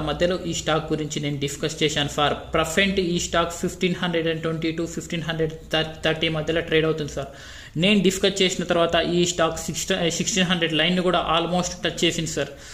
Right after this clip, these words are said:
దీని results కూడా ఎంతో బాగున్నాయి sir. ఈ stock ఫ్యూచర్లో టూ థౌసండ్ రూపీస్‌కి వెళ్తుంది అని చెప్పడంలో ఎటువంటి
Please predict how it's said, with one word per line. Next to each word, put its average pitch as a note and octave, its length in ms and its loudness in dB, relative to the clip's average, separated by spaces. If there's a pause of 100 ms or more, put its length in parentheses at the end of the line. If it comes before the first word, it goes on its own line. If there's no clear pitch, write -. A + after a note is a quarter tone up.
(360)
దీని E3 220 6
results G#3 380 6
కూడా G#3 100 8 (100)
ఎంతో F3+ 160 6 (100)
బాగున్నాయి E3+ 400 4
sir. D3 120 2 (180)
ఈ F#3+ 40 10 (100)
stock F#3 320 4
ఫ్యూచర్లో F3 400 4 (140)
టూ F#3 60 8 (100)
థౌసండ్ F3 340 6
రూపీస్‌కి E3+ 280 0 (100)
వెళ్తుంది D#3+ 440 2
అని D3+ 200 -2
చెప్పడంలో D#3 440 6 (140)
ఎటువంటి E3 420 4